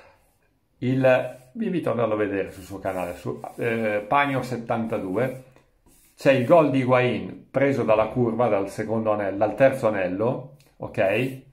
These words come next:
Si vede un po' da lontano, ma voi vedete una squadra che in occasione di quel, di quel gol, dei ventiquattro tocchi precedenti, si muove continuamente, non c'è mai un giocatore fermo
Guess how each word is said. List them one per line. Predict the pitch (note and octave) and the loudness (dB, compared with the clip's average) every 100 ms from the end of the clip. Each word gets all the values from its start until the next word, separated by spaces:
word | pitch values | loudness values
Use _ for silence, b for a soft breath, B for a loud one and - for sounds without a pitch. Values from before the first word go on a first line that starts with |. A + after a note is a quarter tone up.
| b b b b | b b b b
Si | - A2 | -8 -2
vede | A2+ A#2 | 0 2
un | A2+ A2+ | 0 2
po' | B2 | 4
da | B2 | 4
lontano, | A#2 A#2 A2+ G#2 F#2+ F2+ | 2 0 -2 -2 -2 -6
ma | G#2 | -2
voi | B2 C#3+ | 0 0
vedete | A#2 A2+ A#2+ - | 0 0 0 0
una | G2 G#2+ | -6 -8
squadra | - C#3+ C#3+ D3+ D3+ D3+ | -2 2 2 2 2 -2
che | - B2 A2 - | -2 -4 -4 -6
in | A2 B2+ | -6 -4
occasione | C3 A#2+ C#3 B2 | -2 -2 0 -2
di | G2+ | -2
quel, | A2 G#2 G2+ G#2 | -2 0 0 -2
di | G2+ | -4
quel | A#2 G#2+ | -4 0
gol, | A2 A#2 - - | 4 4 2 -4
dei | G2+ G2 G2 | -8 -4 -2
ventiquattro | A#2 A#2 A#2 - C#3 C3 A2+ | -2 -2 -4 2 2 2 -4
tocchi | B2+ A#2+ - | -2 -4 -4
precedenti, | A2 G#2 A#2 G2 E2+ E2+ - D#2+ B B B B | -6 -6 -4 -4 -6 -12 -20 -20 B B B B
si | - - B2+ B2 | -16 -4 2 4
muove | D3 F3 F#3+ G3 G3+ G3+ - B B B B B - | 10 10 10 6 2 -2 -12 B B B B B 2
continuamente, | D#3+ E3 E3 D#3 E3+ F3+ B2+ A2 G#2 | 4 4 2 4 2 2 0 -2 -6
non | G#2 B2+ C3+ - | -2 0 0 0
c'è | - C#3 | 0 2
mai | B2+ D3 F3+ D#3 A#2+ A2+ | 2 4 6 6 4 0
un | C3 A#2 | -2 -2
giocatore | B2+ B2 E3+ - F3 F3+ F#3 F#3 | 0 0 2 6 8 10 8 4
fermo | - - D#3 F3+ F#3+ F#3+ G3+ G#3 | -4 2 6 8 6 4 2 0